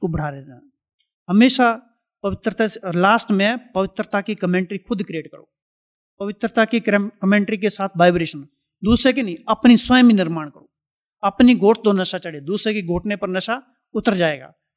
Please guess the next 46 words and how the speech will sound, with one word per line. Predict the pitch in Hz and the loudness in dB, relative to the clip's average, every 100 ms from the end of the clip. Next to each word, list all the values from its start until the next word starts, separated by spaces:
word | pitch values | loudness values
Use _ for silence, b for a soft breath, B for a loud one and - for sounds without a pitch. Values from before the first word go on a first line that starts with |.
| - | -10
अपनी | 185 214 208 | -4 -2 0
घोटने | 185 190 208 | -2 -4 -4
पर | 190 | -2
नशा | 180 247 302 _ _ - | -2 -2 -2 _ _ -10
हमेशा | 180 202 220 | -8 -6 -6
चढ़ता | 214 208 185 | -6 -6 -6
रहेगा, | 156 143 156 _ _ _ - | -8 -10 -20 _ _ _ -2
और | 190 | 4
नशा | 214 220 226 | 4 4 2
हमेशा | 208 208 226 233 233 _ _ _ _ | 2 -2 -4 -8 -12 _ _ _ _
तब | 254 262 | 2 4
चढ़ता | 254 233 240 | 2 2 2
है | 226 | 4
जब | 214 165 | 2 2
बार | 180 196 | 2 2
बार | 202 | 2
पी | 196 - 208 | -2 0 2
जाती | 190 156 - 151 | 2 0 -6 -16
है। | - _ _ _ _ _ _ _ _ 151 | -18 _ _ _ _ _ _ _ _ -2
जैसे | 208 233 262 | 2 4 4
नशा | 247 247 | 4 2
उतरे | 247 254 233 | 0 -2 -8
फिर | - 208 | -8 -10
पीनी | - 180 175 | -6 -4 -4
पड़ती | 165 151 | -8 -10
है, | 160 | -4
जैसे | 160 220 240 | 2 2 2
नशा | 240 240 | 0 0
उतरे | 233 233 | 0 0
फिर | - 202 | -2 -2
पीनी | 175 165 | -2 -2
पड़ती | 151 - 160 | -4 -10 -14
है। | - _ _ _ | -14 _ _ _
ऐसे | 190 196 226 | 0 2 4
ज्ञान | 180 160 202 220 | 2 4 4 4
के | 226 220 | 4 2
प्याले, | - 170 170 147 _ _ _ - | 4 2 2 -4 _ _ _ -4
ज्ञान | 165 202 214 | 0 4 4
के | 214 220 | 4 4
नशे | 202 220 - | 6 4 2
के | 226 220 | 2 2
प्याले | - 214 214 | 2 2 2
खुद | 208 - 208 | 2 2 2
create | - 180 156 | 2 0 -2
करने | 151 147 | -6 -12
हैं। | 143 151 | -14 -20